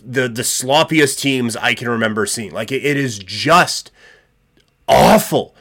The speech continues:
what is going on with this team. That there's no other way to put it. I know I'm kinda, I'm just talking in circles right now,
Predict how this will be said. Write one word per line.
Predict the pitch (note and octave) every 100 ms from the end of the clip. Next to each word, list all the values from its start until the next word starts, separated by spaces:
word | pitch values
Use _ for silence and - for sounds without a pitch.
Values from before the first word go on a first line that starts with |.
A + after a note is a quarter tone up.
| _ -
what | D#3+ D3+
is | B2+
going | D3 C3 B2
on | A2 A#2
with | A#2+ B2
this | A2
team. | - A#2 G2+
That |
there's | A#2+ C3 C#3+
no | E3+ G3
other | F3+
way | D#3 D3 C#3
to | A2 D3
put | A#2 - C#3+
it. | G2+ -
I |
know | B2+ C#3+ D3
I'm | C3+
kinda, | C#3 C#3
I'm | C3+ C#3
just | C#3
talking | - C#3+ C#3 D3
in | C3+
circles | - C3 A#2+ G#2+
right | A2 G2
now, | G2+ E2+